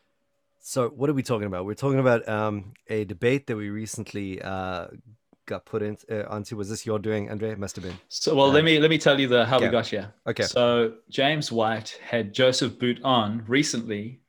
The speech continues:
Speaker 2: to talk about Two Kingdoms.
Speaker 1: Yes. All right. And by the way, uh, we've had a few requests to look at that, um, that talk, and we're onto it. We know about it. We'll get there.
Speaker 2: Yeah.
Speaker 1: Um, so just if, if someone's
Speaker 2: Well,
Speaker 1: listening
Speaker 2: this
Speaker 1: to
Speaker 2: is
Speaker 1: this
Speaker 2: sort of the background to that talk.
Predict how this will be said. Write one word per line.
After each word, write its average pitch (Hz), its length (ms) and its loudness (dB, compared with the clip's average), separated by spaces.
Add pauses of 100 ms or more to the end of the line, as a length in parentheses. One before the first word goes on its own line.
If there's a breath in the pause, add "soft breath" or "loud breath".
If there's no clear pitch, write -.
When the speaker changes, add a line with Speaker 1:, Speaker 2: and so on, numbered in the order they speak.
(240)
Speaker 2:
to - 100 -18
talk - 240 -2
about 107 220 0
Two 123 140 -8
Kingdoms. 104 560 -8
Speaker 1:
Yes. 98 260 -8 (220 loud breath)
All 131 80 4
right. 131 60 4
And 113 80 -4
by 143 120 6
the 147 100 4
way, 110 320 2 (160)
uh, 104 240 0
we've 107 160 -10
had 127 200 -2 (100)
a 117 60 -14
few 123 160 -8
requests 113 440 -4
to - 120 -8
look 107 200 -6
at 101 120 -10
that, 107 280 -2 (280)
um, 95 540 -6
that 107 200 -4
talk, 110 420 -6 (140)
and 104 240 -6
we're 110 280 -4
onto 113 320 -2
it. 92 160 -8
We 107 120 -6
know 107 140 -2
about 95 260 -4
it. 101 80 -10
We'll 104 120 -6
get 101 220 -4
there. 104 280 -12
Speaker 2:
Yeah. 95 160 -16 (220 loud breath)
Speaker 1:
Um, 98 260 -4
so 104 180 -2
just 113 240 -6
if, - 180 -12
if 104 100 -8
someone's 107 280 -4
Speaker 2:
Well, 110 80 -2
Speaker 1:
listening 127 120 4
Speaker 2:
this 160 160 4
Speaker 1:
to 170 40 4
Speaker 2:
is 151 80 6
Speaker 1:
this 143 60 2
Speaker 2:
sort 147 160 4
of 131 80 0
the 127 40 2
background 123 640 2
to 139 180 0
that 110 220 0
talk. 110 380 -4